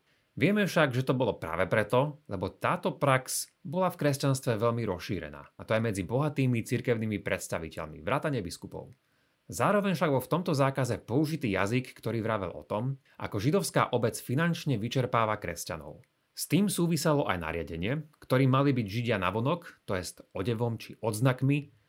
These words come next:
odlišiteľní od svojich nežidovských susedov. Bolo to zjavne preto, lebo ináč boli tieto skupiny obyvateľstva len sotva odlišiteľné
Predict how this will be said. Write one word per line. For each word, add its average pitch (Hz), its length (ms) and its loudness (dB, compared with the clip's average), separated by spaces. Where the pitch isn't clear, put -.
odlišiteľní 151 720 2
od 135 160 0
svojich 101 240 0
nežidovských 110 640 -4
susedov. 80 480 -12
Bolo 120 240 4
to 127 80 -2
zjavne 120 320 2
preto, 123 560 -2
lebo 95 400 -4
ináč 170 240 2
boli 143 240 4
tieto 127 240 0
skupiny 160 480 0
obyvateľstva 113 800 0
len 85 160 -8
sotva - 560 -2
odlišiteľné 90 720 -2